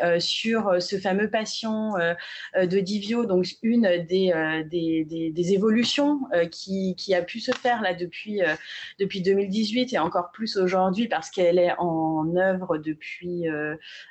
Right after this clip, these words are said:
euh, le début d'année deux mille vingt et un. C'est une, une place, euh,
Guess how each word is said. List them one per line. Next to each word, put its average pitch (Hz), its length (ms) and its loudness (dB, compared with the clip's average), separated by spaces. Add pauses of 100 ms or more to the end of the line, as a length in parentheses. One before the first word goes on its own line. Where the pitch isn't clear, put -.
(140)
euh, 151 400 0
le 175 120 2
début 180 260 0
d'année 190 260 4
deux 202 80 2
mille 208 220 2
vingt 208 240 0
et 233 40 2
un. 269 140 2
C'est - 360 -6
une, 175 360 4 (320)
une 208 200 2
place, 240 440 0 (380)
euh, 170 440 4